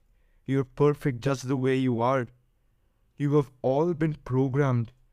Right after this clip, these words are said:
to think this way. You are living in a false reality. The truth is,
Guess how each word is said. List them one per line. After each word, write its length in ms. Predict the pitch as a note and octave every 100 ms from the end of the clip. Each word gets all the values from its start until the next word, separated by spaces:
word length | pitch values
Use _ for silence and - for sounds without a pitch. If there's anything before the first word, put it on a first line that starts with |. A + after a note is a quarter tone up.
| _ _
to 100 | B2+
think 360 | A#2+ - C#3 B2
this 240 | - A2+ -
way. 300 | A2 A#2+ G#2 _ _ _ _ _ _ _ _ _
You 180 | - B2+ A#2+
are 140 | A#2
living 600 | A2+ A2+ C3 C#3+ C3 A#2 - _ _ _ _ -
in 200 | A#2+ A#2
a 80 |
false 520 | A2+ - A2+ B2+ A#2+ A2
reality. 640 | G#2+ G#2+ A#2+ A#2 A2+ F#2+ - _ _ _ _ _ _ _ _ _ _
The 100 | A#2
truth 400 | - D3 D#3 D3+
is, 420 | C3+ C#3+ A#2+ -